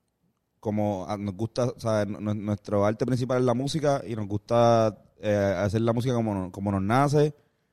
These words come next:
y nos gusta tener este foro del podcast para hacer, decir, "Mira, este es el foro que nosotros tenemos para decir estas cosas." Y lo estamos diciendo hoy. Porque esto está cabrón lo que está pasando, cabrones.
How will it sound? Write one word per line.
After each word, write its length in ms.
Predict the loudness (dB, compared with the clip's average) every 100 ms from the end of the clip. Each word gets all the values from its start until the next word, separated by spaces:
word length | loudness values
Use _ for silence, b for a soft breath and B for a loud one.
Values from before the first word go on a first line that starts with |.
| _ _ _
y 120 | -4
nos 100 | -4
gusta 280 | -2 0 2
tener 180 | 2 2
este 220 | 0 -2
foro 280 | 2 6 6
del 100 | 4
podcast 440 | 2 -4 -2 -6 -4
para 200 | -4 -4
hacer, 260 | -2 -2
decir, 320 | -2 -2 0 -2
"Mira, 180 | -2 0
este 300 | 0 0 0
es 40 |
el 60 | 0
foro 220 | 0 -2
que 60 | -2
nosotros 200 | -4 -6
tenemos 220 | -6 -4
para 180 | 0 2
decir 200 | 2 0
estas 200 | -4 -6
cosas." 300 | -10 -14 -14 _ _ _ _ _ _ _ _ _ _ _ _ _ _ _
Y 60 | -8
lo 60 |
estamos 240 | -4 -2 0
diciendo 260 | 0 2
hoy. 180 | 2 0 -4 _ _ _ _ _ _ _
Porque 180 | -10 -8
esto 140 | -8
está 160 | -4 0
cabrón 320 | 4 2 0
lo 80 | -4
que 40 |
está 140 | -6 -6
pasando, 300 | -6 -6 -8
cabrones. 300 | -10 -12